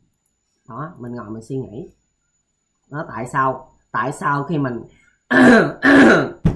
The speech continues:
khi mình cắt trục hoành thì cái y nó lại bằng không? Đó. Nè, nó di động lên như nè. Rồi, ok chưa? <clears throat> Thầy qua cái này nha. Qua cái này nha,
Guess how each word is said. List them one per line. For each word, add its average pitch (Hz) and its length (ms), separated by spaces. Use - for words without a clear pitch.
khi 190 100
mình 147 180
cắt 214 160
trục 156 140
hoành 135 220
thì 139 100
cái 202 100
y 180 100
nó 202 100
lại 160 100
bằng 151 120
không? 185 300
Đó. 175 260
Nè, 147 100
nó 147 180
di 185 160
động 160 200
lên 165 160
như 160 80
nè. 143 220
Rồi, 151 220
ok 175 140
chưa? 180 540
<clears throat> 233 540
Thầy 151 120
qua 170 200
cái 208 100
này 156 180
nha. 165 360
Qua 147 240
cái 175 60
này 143 140
nha, 135 300